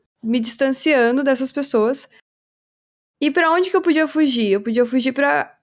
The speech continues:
pra parte de produção musical, entendeu? Porque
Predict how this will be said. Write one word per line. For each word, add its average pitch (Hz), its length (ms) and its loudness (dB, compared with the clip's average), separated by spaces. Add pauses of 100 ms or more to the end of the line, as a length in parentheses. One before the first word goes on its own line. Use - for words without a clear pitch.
pra 277 240 0
parte 269 360 -2
de 277 80 -2
produção 277 320 0
musical, 285 600 0
entendeu? 202 600 0
Porque 240 680 0